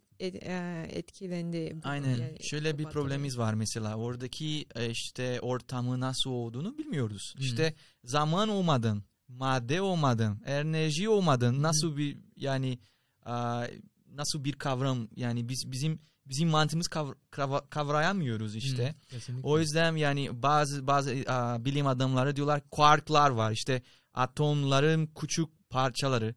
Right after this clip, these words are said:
Speaker 3: Hı.
Speaker 2: ya da başkaları diyorlar enerji vardı. Yani her zaman bir şeyler vardı olması gerekiyor onların
Speaker 3: Ya,
Speaker 2: kafalarında.
Speaker 3: ya.
Speaker 2: Yok, yoksa çünkü hiçbir şey yoksa yani hiçbir şeyden hiçbir şey gelmez.
Speaker 3: Ya.
Speaker 2: O zaman her zaman böyle yani bir şeyler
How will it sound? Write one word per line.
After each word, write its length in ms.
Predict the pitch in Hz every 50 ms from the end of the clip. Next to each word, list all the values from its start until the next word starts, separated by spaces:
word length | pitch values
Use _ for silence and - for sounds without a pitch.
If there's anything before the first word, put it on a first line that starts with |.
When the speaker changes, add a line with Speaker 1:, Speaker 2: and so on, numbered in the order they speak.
| _ _ -
Speaker 3:
Hı. 60 | 135
Speaker 2:
ya 160 | 139 135 131
da 160 | 135 139 131 131
başkaları 600 | 139 143 143 139 - - 139 139 143 143 143 131
diyorlar 260 | 143 143 143 143 139
enerji 600 | 135 143 147 147 151 147 147 143 131 139 151 135
vardı. 440 | 120 113 110 107 104 101 117 135 - - - - _ _ -
Yani 340 | 156 160 160 165 170 - - _
her 200 | 143 156 214 240
zaman 280 | 226 254 247 240 240 208
bir 40 |
şeyler 300 | 202 - 220 208 214 226
vardı 360 | 220 180 165 156 147 143 143 156
olması 380 | 160 160 156 156 156 160 180
gerekiyor 480 | 165 170 160 135 120 - - 120 117 117
onların 260 | 117 117 117 117 120
Speaker 3:
Ya, 80 | 131 123
Speaker 2:
kafalarında. 460 | 120 110 120 123 123 131 143 175 196
Speaker 3:
ya. 100 | 202 190
Speaker 2:
Yok, 160 | 196 202 202 - - - - - - _
yoksa 400 | - 180 202 - - 214 208 202
çünkü 420 | - - 196 190 190 - 202 190 - _ - - _ _
hiçbir 280 | - 226 - - 196 208
şey 240 | 196 - 208 208 202
yoksa 460 | 226 254 - - - 254 254 262 - - _ _ -
yani 320 | 156 170 165 170 170 147
hiçbir 280 | 190 208 - - 170 180
şeyden 840 | - - 190 185 180 175 175 175 - - 156 139 170 180 202 226 240
hiçbir 300 | 196 196 214 - 170 165
şey 160 | - 185 175
gelmez. 520 | 160 165 156 147 139 131 113 104 - - - 135
Speaker 3:
Ya. 180 | 123 110 107 104
Speaker 2:
O 40 | 135
zaman 360 | 131 151 165 180 190 185 175
her 200 | 180 196 214 226
zaman 240 | 196 196 196 190 180
böyle 260 | 175 175 175 180 196 190 - _ _ _
yani 240 | - 147 156 160 147
bir 80 | -
şeyler 640 | - - - 190 185 180 175 185 202 196 - - -